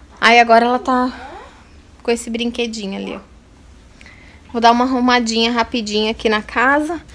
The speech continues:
Eu preciso guardar as roupas que a Laísa ganhou. Nossa, tá uma bagunça lá em cima. Eu tinha organizado tudinho, sabe? Por tamanho e tudo mais. Mas a Laísa foi e jogou pra cima, assim, ó.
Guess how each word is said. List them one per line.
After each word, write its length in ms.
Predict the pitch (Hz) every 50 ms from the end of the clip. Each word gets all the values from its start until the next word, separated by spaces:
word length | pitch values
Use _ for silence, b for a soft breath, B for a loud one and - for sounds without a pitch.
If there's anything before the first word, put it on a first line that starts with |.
| B B B B B B B -
Eu 100 | 240 233
preciso 640 | - 262 262 254 - 277 269 262 247 254 262 262 247
guardar 560 | 247 254 262 262 269 240 240 240 254 269 269
as 120 | 262 -
roupas 360 | - 247 240 240 247 240 -
que 100 | - -
a 60 | 254 240
Laísa 340 | 240 240 240 240 233 233
ganhou. 560 | 226 233 240 240 240 240 233 233 240 254 262 247 -
Nossa, 340 | 240 240 254 262 262 - 254
tá 140 | - 254
uma 140 | 247 254 269
bagunça 560 | 269 262 269 269 262 254 254 254 254 - 247
lá 120 | 233 233 233
em 40 | 233
cima. 400 | - - 294 269 269 247 233 B B B B B B B B -
Eu 80 | 240
tinha 180 | 240 - 269 269
organizado 560 | 262 262 262 269 269 262 269 262 262 247 247
tudinho, 460 | - 302 311 285 285 277 262 254 247
sabe? 320 | 247 - 247 254 262 285 277
Por 200 | - - 240 233
tamanho 760 | - 269 247 240 233 226 226 226 247 262 277 277 262 247 240
e 80 | 233
tudo 260 | 233 - 254 220 233 233
mais. 640 | 233 233 220 220 240 254 269 277 285 - - - B B B B B B B B B - -
Mas 240 | 233 220 226 233 226
a 40 | 233
Laísa 280 | 226 226 233 233 240
foi 320 | 233 - - 240 240 240 262
e 80 | 254
jogou 360 | 247 - - 233 240 233 240 226
pra 140 | - 233
cima, 320 | 226 - - 202 - 196 -
assim, 180 | - - - -
ó. 1040 | - - - - - - - - - - - - - - - - - - - - -